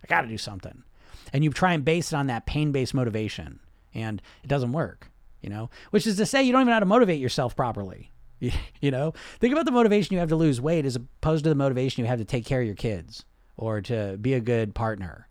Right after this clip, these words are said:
or to do well at work, whatever is motivating to you in your life. Notice the difference between something you're actually motivated about and how committed you are to it, and then notice your motivation to lose weight. It, it's non-existent. I'm here to say,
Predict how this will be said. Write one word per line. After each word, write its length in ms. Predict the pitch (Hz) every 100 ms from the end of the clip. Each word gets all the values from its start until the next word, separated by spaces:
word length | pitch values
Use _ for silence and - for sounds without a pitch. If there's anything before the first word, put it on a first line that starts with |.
| _ _
or 180 | 113 104
to 140 | -
do 160 | 104 127
well 180 | 127 117
at 100 | 98
work, 300 | 104 90 -
whatever 220 | 131 190
is 80 | 147
motivating 480 | 139 151 147 135 113
to 80 |
you 100 | 120
in 60 | 117
your 100 | 101
life. 340 | 87 80 - - - - -
Notice 260 | 151 226
the 100 | 277
difference 380 | 160 170 180 175
between 220 | 156 156
something 300 | 131 147 147
you're 160 | 131 107
actually 380 | 127 131 165 156
motivated 440 | 123 135 151 160
about 260 | 160 165 165
and 80 | 117
how 100 | 131
committed 380 | 127 113 143
you 100 | 151
are 140 | 160 160
to 200 | - 180
it, 200 | 190 - - -
and 140 | - 151
then 140 | 156
notice 340 | 151 160 170 -
your 80 |
motivation 580 | 156 143 127 127 131 135
to 120 | 123
lose 260 | 123 117 101
weight. 320 | 113 101 - - _ _ _
It, 160 | 139 -
it's 160 | 135
non-existent. 680 | 156 185 151 143 - 98 76 - - -
I'm 100 | 139
here 120 | 170
to 80 | 240
say, 400 | - 233 196 123